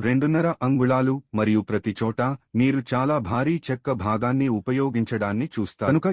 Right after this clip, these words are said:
ఇది సాధారణమైనది కాదు, దానికంటే ఒకటిన్నర లేదా రెండు అంగుళాలు ఎక్కువ మరియు మళ్లీ అన్ని వైపుల నుండి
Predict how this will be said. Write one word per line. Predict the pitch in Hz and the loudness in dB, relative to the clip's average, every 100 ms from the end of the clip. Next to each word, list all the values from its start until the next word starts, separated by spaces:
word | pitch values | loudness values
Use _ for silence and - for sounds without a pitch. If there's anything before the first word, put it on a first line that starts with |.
| 143 | 0
ఇది | 131 | 0
సాధారణమైనది | - 101 123 120 107 104 101 | 0 0 2 2 2 0 0
కాదు, | 101 90 - _ 95 | -2 -2 -8 _ -2
దానికంటే | 104 110 104 120 110 | 0 2 0 0 0
ఒకటిన్నర | 98 117 135 117 | 0 0 0 0
లేదా | 107 117 127 | 0 0 0
రెండు | 107 120 104 | 0 0 0
అంగుళాలు | 107 107 117 143 113 | 0 2 0 0 -4
ఎక్కువ | - 160 147 | -2 0 2
మరియు | 107 110 | 2 2
మళ్లీ | 101 117 160 | 2 2 2
అన్ని | 117 135 | 2 2
వైపుల | 110 120 110 | 2 0 0
నుండి | 107 131 | 2 0